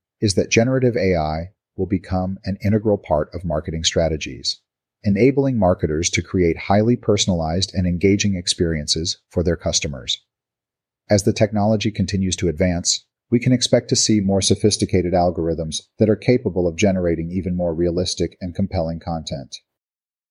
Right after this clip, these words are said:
Another emerging trend is the use of generative A I in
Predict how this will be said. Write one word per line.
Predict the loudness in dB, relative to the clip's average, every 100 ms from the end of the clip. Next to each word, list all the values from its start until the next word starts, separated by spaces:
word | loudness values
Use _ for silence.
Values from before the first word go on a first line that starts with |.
| _ -2
Another | 4 6 4
emerging | 4 2 2 0
trend | -2 -2 -2 -4
is | -4
the | -2 2
use | 4 2 -2
of | -2
generative | 0 2 2 0 0
A | 0
I | 0 -2 -4
in | -6